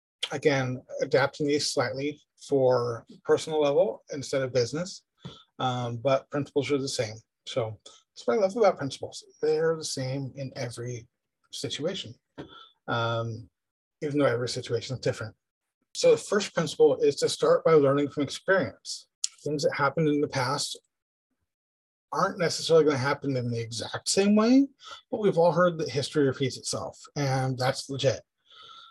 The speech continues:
Um, and so they shared the anecdote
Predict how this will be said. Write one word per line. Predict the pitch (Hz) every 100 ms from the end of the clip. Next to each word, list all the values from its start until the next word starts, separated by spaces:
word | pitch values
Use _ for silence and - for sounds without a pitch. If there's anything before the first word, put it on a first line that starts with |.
| _ -
Um, | 131 123 120 127 127 127 _ _ _ _ _ _ _ - -
and | 127 123
so | -
they | 135 127
shared | 156 151
the | 135
anecdote | 135 147 - 147 139 -